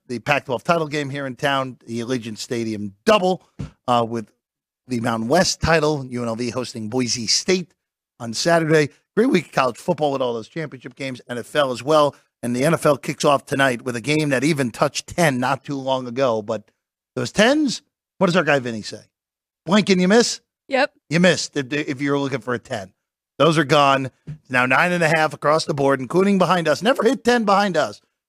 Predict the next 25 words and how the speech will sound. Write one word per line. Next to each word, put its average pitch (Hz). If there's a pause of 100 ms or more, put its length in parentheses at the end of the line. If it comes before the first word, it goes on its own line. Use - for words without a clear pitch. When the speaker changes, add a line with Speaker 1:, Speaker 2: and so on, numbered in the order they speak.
(160)
Speaker 1:
But 151
other 196
books 170
across 151
the -
country 170
and 139
even 131
the 117
city 151 (320)
here 127
in 117
Vegas 156 (540)
got 175
the 180
ten 180
on 151
this 147
one. 147
Seattle 151
on 180
the 185
road 175
at 147
Dallas. 147